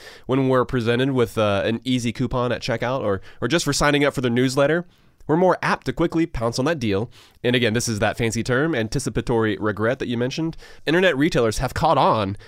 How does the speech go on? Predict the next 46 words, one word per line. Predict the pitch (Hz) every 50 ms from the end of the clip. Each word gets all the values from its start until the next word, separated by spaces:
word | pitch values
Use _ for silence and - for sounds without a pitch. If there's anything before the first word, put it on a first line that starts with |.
| - -
to | - 139 135
our | 127
desire | 120 123 117 123 123 135 135
to | 131
get | 113 127
a | 117
deal, | 95 85 120 127 104 82 85 - - - - -
and | - 101
it |
makes | 107 123 - 113
us | 95 - - - -
feel | - - - 135 139 151 165
good | 151 165 170 190 190 170
to | - 131
see | - 160
that | 131 127 110 104
discount, | 123 135 - - - 170 190 185 151
gives | 143 131 131
us | 135 -
that | 135 113 - -
hit | 147 160 147
of | 131 120 -
dopamine. | 131 139 - 170 170 180 185 202 220 202 - - - - - -
It | 139 139
makes | 151 151 -
it | 151 123
feel | - 170
like | 160 135
that | 147 127
we | 131 117
found | - 151 139 127
a | 120
treasure, | - - - 165 170 175 135 120 110 104 101 - - - - - - -
even | 139 147 139 139 131
when | 127 123
it's | 120 110 -
just, | 117 117 - -
like, | 113 107 101 101 - - - - -
spoon-fed | - - - - 143 139 139 135 123 - 101 90 82
to | - 90 80
us. | 73 57 80 - - 139 - - 554 539 508 494 -
<laughs> | 359 - - - 294 - 269 - - - 269 254 233 226 - - - - - - - - -
But | 170 170 165
often | 165 196 202 - 202 180 160 156
those | 135 127 143 156 156 147 123
deals | 113 117 131 156 170 139 131 127 - -